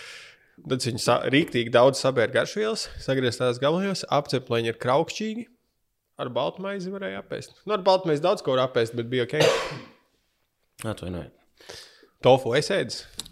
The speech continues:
Speaker 2: Es, eh, tofu esmu ēdis, un, eh, nu, ir ok. Nav, nav kaut kas tāds, ko es ietu veikalā un tā kā speciāli izmeklētu, lai, eh, lai varētu ēst, bet, eh, tad, kad man tas ir pasniegts, es viņu varu apēst.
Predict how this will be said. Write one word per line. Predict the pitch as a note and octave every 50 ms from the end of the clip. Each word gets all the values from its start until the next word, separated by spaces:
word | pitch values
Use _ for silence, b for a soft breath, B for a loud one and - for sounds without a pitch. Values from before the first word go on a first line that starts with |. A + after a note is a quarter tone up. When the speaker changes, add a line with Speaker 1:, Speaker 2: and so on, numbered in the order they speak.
| - -
Speaker 2:
Es, | A#2 A#2 - - - - A#2
eh, | A2 G#2+ G#2+ G#2+ G#2+ - - -
tofu | B2 A#2+ - - - C3 B2+ B2 - - -
esmu | B2 C3 - - C#3 C#3
ēdis, | C#3+ C#3+ D3 D3 D3+ D#3+ E3 - - - - - - - _ _ _ -
un, | A2+ A#2+ A#2 A#2 A#2 A#2 A#2+ B2 A#2+ A#2+ A#2+ A#2+ A#2 A#2
eh, | A#2 A#2 A#2 A2+ A2+ A2 A2 - - - - - C#3+
nu, | F3 - G#3 G3 F#3+ F#3 G3 - - - - b b b b b b b -
ir | A#3 A3+
ok. | G3 G3+ - F#3+ F#3 F3+ F3 D#3+ - - - - _ _
Nav, | - E3+ E3+ D#3 -
nav | C#3+ D#3 D#3 D3 -
kaut | - B2 A#2
kas | - -
tāds, | - B2+ A2+ - -
ko | A#2+ A2+ -
es | F#2+ B2 B2 - B2+
ietu | A#2 A2 - A2
veikalā | A2+ A#2 A2+ - A2 G#2+ G#2 G#2
un | G2+ G2
tā | - G2+ -
kā | G#2 G2
speciāli | - - - A2+ A2 - - G#2 G2 G2+ G#2+ G2+ -
izmeklētu, | A#2+ A#2+ A#2 A2 G#2 - G2+ G2 G2 - - G#2
lai, | G2+ G2 F#2+
eh, | G2 - - - - - - - - _ _ _ - - - G#2 G2 F#2 F2 E2+ -
lai | - - G2+ G2+ G2+
varētu | G2 G2 F#2+ - B2+
ēst, | C3 B2 A#2 A2 G#2+
bet, | A2 G#2+ - - A2
eh, | A2 G#2+ -
tad, | B2+ B2 -
kad | - A#2+ A#2+
man | A2+ -
tas | - - -
ir | - -
pasniegts, | B2 B2+ - - A2+ A2 A2 - -
es | - -
viņu | G#2+ G2+ G#2
varu | G2+ G2 G2
apēst. | F#2+ - - F#2+ F#2 F#2+ - - -